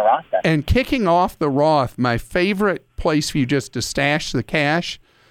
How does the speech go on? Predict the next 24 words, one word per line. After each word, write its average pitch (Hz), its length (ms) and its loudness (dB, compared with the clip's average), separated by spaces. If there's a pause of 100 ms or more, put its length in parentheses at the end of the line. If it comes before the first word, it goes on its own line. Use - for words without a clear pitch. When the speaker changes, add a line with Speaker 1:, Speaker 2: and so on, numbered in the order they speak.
(220)
Speaker 2:
is 143 200 2
in 147 120 2
what's 131 200 -2
known 165 240 0
as 139 160 0
a 123 60 -2
target 160 500 0
retirement 120 640 -2
fund. - 420 -6 (680)
Speaker 1:
Oh, 143 640 0
okay. - 220 2 (140)
Speaker 2:
And 135 180 2
at 131 160 -2
your 180 220 2
age, 160 280 0
you 165 120 4
would 139 100 0
be 135 120 2
looking 151 420 0
at, 127 120 -2
like, - 220 -2
a 123 60 0
twenty 160 440 0
fifty-five 127 1120 -2